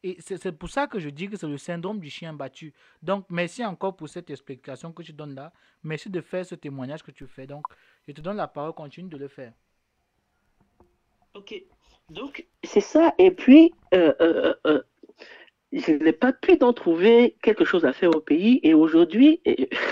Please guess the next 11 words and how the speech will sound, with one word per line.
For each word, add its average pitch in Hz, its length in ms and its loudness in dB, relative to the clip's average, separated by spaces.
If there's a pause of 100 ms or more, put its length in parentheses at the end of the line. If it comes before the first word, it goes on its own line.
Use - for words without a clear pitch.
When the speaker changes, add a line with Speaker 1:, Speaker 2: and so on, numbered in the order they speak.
(140)
Speaker 2:
<laughs> - 440 -16
ceux-là 285 440 4
qui, 247 380 4
qui, 269 180 -2
qui 339 160 0
disaient 262 420 0
que 320 180 4
je 311 120 2
n'étais 269 240 4
pas - 160 -4
capable, - 680 -4